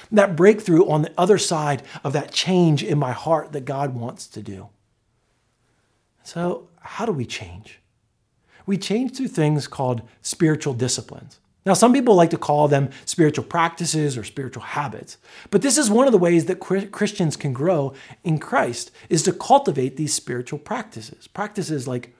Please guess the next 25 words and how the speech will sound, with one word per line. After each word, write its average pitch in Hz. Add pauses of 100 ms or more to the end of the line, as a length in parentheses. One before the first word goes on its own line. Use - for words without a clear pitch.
(200)
prayer, 185 (520)
fasting, 175 (360)
service, - (340)
study, 170 (240)
reading 180
God's 170
word, 143
and 143
meditation. 160 (640)
These 240
are 285
just 233
a 196
few 240
of 185
the 160
practices, 160
and 170
there's 160
many 240
practices 131
that 147
Christians 208
have 135
used 175